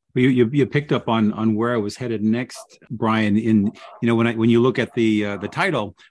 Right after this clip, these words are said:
we talk about the generosity crisis, but in the second half of the title, you start to allude a little bit to what the solution might be, and, and that's creating those radical connections. And I, I look at my own mailbox, and over the course of a month, I'll receive fifty solicitations from different charities that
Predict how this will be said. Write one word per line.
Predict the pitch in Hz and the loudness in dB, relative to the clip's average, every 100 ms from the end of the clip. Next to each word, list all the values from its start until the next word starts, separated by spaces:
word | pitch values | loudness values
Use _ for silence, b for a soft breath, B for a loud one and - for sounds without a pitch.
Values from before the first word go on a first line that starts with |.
| - | -14
we | 110 | -6
talk | 143 120 | -4 -4
about | 123 113 | -4 -8
the | 101 | -6
generosity | 120 113 127 143 117 | -6 -4 -4 -6 -10
crisis, | 107 113 110 104 | -8 -8 -8 -12
but | - 127 | -10 -6
in | 139 143 | -4 -4
the | 156 | -4
second | 262 247 196 | -4 -2 -2
half | 165 | -4
of | 156 | -6
the | - | -6
title, | 147 135 | -4 -4
you | 131 | -6
start | 123 147 131 | -6 -8 -6
to | 139 | -4
allude | 127 147 | -2 -2
a | 135 | -4
little | 131 | -4
bit | 123 117 | -6 -8
to | - 127 | -6 -4
what | 113 117 | -2 -4
the | 113 | -8
solution | - 120 135 156 - 107 | -10 -6 -4 -4 -6 -8
might | 90 85 | -6 -8
be, | - 85 90 | -4 -4 -4
and, | 92 | -4
and | 107 | -4
that's | 117 - | -4 -6
creating | - - 117 110 104 | -14 -6 -4 -2 -4
those | 95 87 | -6 -10
radical | 92 104 107 - 95 | -6 -6 -6 -8 -10
connections. | - 98 104 - - 82 80 | -10 -8 -8 -6 -6 -6 -6
And | 90 | -8
I, | 92 87 | -8 -4
I | 113 | 2
look | 165 165 | 2 2
at | 127 | 2
my | 117 | 2
own | 127 117 | 4 4
mailbox, | 117 143 104 82 76 - - | 4 0 -2 -4 -6 -12 -6
and | 104 110 | -4 -2
over | 113 107 | -2 -2
the | |
course | - 135 120 | -2 -2 -2
of | 107 | 0
a | 110 | 0
month, | 131 117 - | 2 -2 -4
I'll | 104 | -6
receive | 107 - 113 107 | -6 -2 -2 -2
fifty | - 156 - 123 | -4 -8 -6 -8
solicitations | - 117 113 113 123 123 - 95 - | -6 -8 -8 -8 -4 -4 -4 -8 -4
from | 104 | -6
different | - 107 - | -4 -8 -6
charities | 123 120 107 90 | -4 -2 -4 -4
that | 104 92 | -6 -8